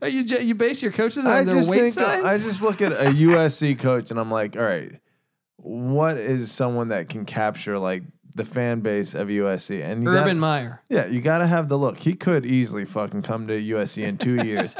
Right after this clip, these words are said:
Speaker 2: Dude, he could take one year off and come
Speaker 1: Yeah,
Speaker 2: to
Speaker 1: and come
Speaker 2: U S C
Speaker 1: to
Speaker 2: and
Speaker 1: C T.
Speaker 2: win five national championships.
Speaker 1: <laughs> Um,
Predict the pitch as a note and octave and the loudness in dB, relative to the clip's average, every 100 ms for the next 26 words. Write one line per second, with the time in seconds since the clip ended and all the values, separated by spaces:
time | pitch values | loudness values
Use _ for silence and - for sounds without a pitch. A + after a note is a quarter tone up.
0 | D3+ - F3+ C#3 F#3 E3+ E3 C3+ C#3 C#3+ | -6 -4 0 2 2 0 0 0 0 0
1 | C#3+ C3 B2 A2 A2+ A2 A#2+ A#2 A2+ C#3 | 0 0 0 0 0 2 2 2 0 0
2 | F#3 F#3 - F3+ F#3 F#3 E3+ B2+ - B2 | 0 -2 -4 -4 -2 0 2 2 0 0
3 | A2+ A#2 A#2 G#2+ A2+ G#2 - A2 G#3 - | 0 2 0 0 -2 -2 -2 -2 -2 -2
4 | - - - - D#3+ - _ _ _ _ | -4 -4 -8 -8 -12 -14 _ _ _ _
5 | - F#3 F#3 F#3 F3 E3 | -2 2 4 4 2 0